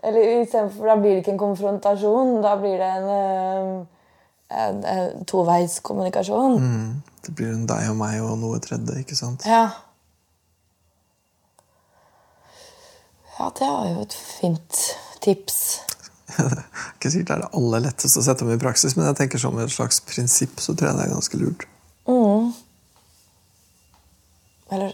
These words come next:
Speaker 1: eller det der, «Hva føler du nå?» spørsmålet.
Speaker 2: Ja, for det er jo egentlig litt det samme.
Speaker 1: Ja. Eh,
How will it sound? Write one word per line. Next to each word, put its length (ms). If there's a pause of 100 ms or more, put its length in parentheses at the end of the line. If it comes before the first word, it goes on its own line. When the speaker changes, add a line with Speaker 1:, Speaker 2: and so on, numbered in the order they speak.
Speaker 1:
eller 160
det 100
der, 240
«Hva 140
føler 580
du 140
nå?» 140 (300)
spørsmålet. 600
Speaker 2:
Ja, 180
for 140
det 80
er 60
jo 80
egentlig 320
litt 160
det 80
samme. 320 (420)
Speaker 1:
Ja. 140 (1300)
Eh, 400